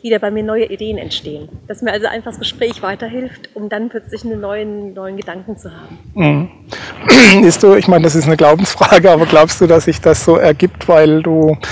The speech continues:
Speaker 2: einen vorgezeichneten Weg verfolgst oder weil du ihn kreierst beim Gehen?
Speaker 1: Das ist eine große Frage.
Speaker 2: Das ist eine
Speaker 1: Das ist eine
Speaker 2: große
Speaker 1: sehr philosophische Frage.
Speaker 2: Sorry.
Speaker 1: Ähm, also ich glaube nicht, dass alles im Detail vorgegeben ist.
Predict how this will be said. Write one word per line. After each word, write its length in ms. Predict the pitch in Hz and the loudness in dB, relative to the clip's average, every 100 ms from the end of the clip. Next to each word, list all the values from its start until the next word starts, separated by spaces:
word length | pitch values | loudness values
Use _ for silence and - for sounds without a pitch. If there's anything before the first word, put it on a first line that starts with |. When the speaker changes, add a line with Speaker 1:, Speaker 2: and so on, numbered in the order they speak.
| - - | -14 -4
Speaker 2:
einen 100 | 175 | -2
vorgezeichneten 880 | - 147 196 - 208 208 196 202 196 | 2 4 4 4 4 4 2 -2 0
Weg 180 | 190 202 | 2 2
verfolgst 520 | 214 - 208 226 - | -2 0 2 2 0
oder 200 | 202 180 | 0 2
weil 200 | 175 170 | 4 2
du 80 | 170 | 0
ihn 240 | - 165 | -2 -4
kreierst 600 | 165 180 170 170 160 - - | -4 -4 0 2 0 -2 0
beim 200 | 147 147 | 0 0
Gehen? 260 | 143 139 - - - - - - - - - - - - - - - - | -2 -2 -4 -6 -6 -10 -18 -18 -20 -20 -20 -20 -20 -20 -18 -12 -2 -2
Speaker 1:
Das 100 | 539 | 0
ist 80 | - | -2
eine 40 | |
große 280 | 339 480 269 | 0 -2 -2
Frage. 300 | - 247 226 | -8 -4 0
Speaker 2:
Das 320 | 160 185 - - | 0 -2 -8 -4
ist 60 | |
eine 80 | 208 | 0
Speaker 1:
Das 120 | - | 0
ist 120 | 277 220 | 2 2
eine 100 | 269 | 4
Speaker 2:
große 320 | 202 226 254 | 2 0 -2
Speaker 1:
sehr 200 | - 247 | 0 0
philosophische 540 | 240 190 240 - 214 | 0 -4 -4 -8 -12
Frage. 400 | - - 208 262 | -12 -6 -6 -6
Speaker 2:
Sorry. 140 | - - - - - - _ _ _ _ _ _ _ _ | -14 -20 -20 -20 -20 -20 _ _ _ _ _ _ _ _
Speaker 1:
Ähm, 380 | 220 214 208 208 - _ _ _ _ _ _ _ _ _ _ _ - | -8 -6 -6 -8 -12 _ _ _ _ _ _ _ _ _ _ _ -10
also 160 | 151 | -10
ich 120 | 220 - | -10 -8
glaube 300 | 214 214 202 | -6 -6 -8
nicht, 640 | 196 277 - - - - | -8 -8 -10 -16 -16 -10
dass 180 | 214 - | -10 -10
alles 420 | 208 233 262 - | -8 -8 -8 -12
im 160 | 226 214 | -14 -14
Detail 440 | 214 - 208 208 | -14 -14 -12 -10
vorgegeben 720 | 196 208 185 165 151 151 143 | -10 -10 -8 -10 -14 -20 -20
ist. 340 | - - - | -20 -16 -16